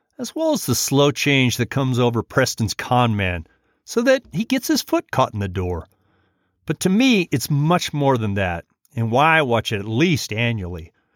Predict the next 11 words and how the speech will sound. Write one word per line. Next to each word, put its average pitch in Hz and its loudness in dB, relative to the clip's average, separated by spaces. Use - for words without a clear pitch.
It's 160 -2
a 170 4
wonderful 165 0
preservation 123 0
of 104 -2
what 127 -2
Middle 147 2
America 147 2
used 165 -2
to 110 0
be, 90 -4